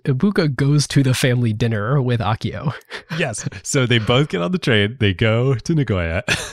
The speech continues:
Speaker 2: <laughs> They go have, you know, family dinner. They ask for Akio's father's blessing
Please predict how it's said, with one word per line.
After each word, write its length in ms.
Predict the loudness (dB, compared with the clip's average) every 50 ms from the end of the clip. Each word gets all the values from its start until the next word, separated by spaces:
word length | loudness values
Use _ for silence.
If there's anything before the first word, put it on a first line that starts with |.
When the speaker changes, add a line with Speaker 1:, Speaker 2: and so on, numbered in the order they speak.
| 2 2 2 0
Speaker 2:
<laughs> 540 | 0 0 0 0 0 -4 -2 -2 -2 -4 -2
They 140 | -2 -2 0
go 240 | 2 2 2 2 2
have, 420 | 2 2 2 0 -2 -4 -6 -12 -8
you 120 | -6 -4
know, 140 | -4 -4 -4
family 380 | -2 -2 0 0 0 0 0
dinner. 400 | 0 0 0 0 0 0 -2 -2 -6 _ _ -6
They 200 | -6 -6 -6 -2
ask 360 | -2 0 0 0 -2 -4 -8 -12
for 600 | -16 -4 0 0 2 4 4 4 2 2 0 -2 -8 -20 -20 _ _ _ _ _ _ _ _ -4
Akio's 340 | -4 -2 0 0 0 2
father's 320 | 2 0 2 2 0 -2 -2
blessing 640 | -2 -2 -2 -2 -2 -4 -6 -6 -4 -6 -8 -10